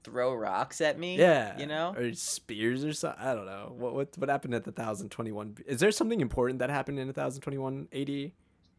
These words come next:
Speaker 1: Let me
Speaker 2: I,
Speaker 1: look it up
Speaker 2: I feel
Speaker 1: really
Speaker 2: like that should be
Speaker 1: quickly.
Speaker 2: a thing, you know? Like,
Speaker 1: What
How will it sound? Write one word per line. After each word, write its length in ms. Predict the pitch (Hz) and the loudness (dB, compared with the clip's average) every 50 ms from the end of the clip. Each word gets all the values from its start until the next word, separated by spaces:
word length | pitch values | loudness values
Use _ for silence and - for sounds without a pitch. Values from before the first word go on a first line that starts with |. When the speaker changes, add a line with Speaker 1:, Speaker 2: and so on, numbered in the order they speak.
| _ _ 139 131 | _ _ -12 -4
Speaker 1:
Let 120 | 117 139 | 0 2
me 60 | 160 | 4
Speaker 2:
I, 20 | 160 | 4
Speaker 1:
look 160 | 131 127 - | 2 2 -2
it 80 | 127 107 | -4 0
up 80 | 101 - | 4 4
Speaker 2:
I 60 | 147 | 4
feel 160 | - 285 302 | 4 4 4
Speaker 1:
really 100 | 339 359 | 4 6
Speaker 2:
like 40 | 240 | 6
that 120 | 160 156 - | 6 4 4
should 120 | 214 165 | 2 2
be 80 | 151 127 | 4 4
Speaker 1:
quickly. 300 | 117 - - - 131 110 | 4 2 0 -2 -2 0
Speaker 2:
a 20 | |
thing, 240 | 104 101 92 92 85 - _ _ _ | 0 0 -2 -6 -10 -16 _ _ _
you 140 | - 120 120 | -8 -4 -4
know? 180 | 117 120 120 - - - - | -2 -4 -4 -8 -12 2 6
Like, 140 | - - 120 | 6 6 8
Speaker 1:
What 240 | 131 139 - - | 6 4 2 -2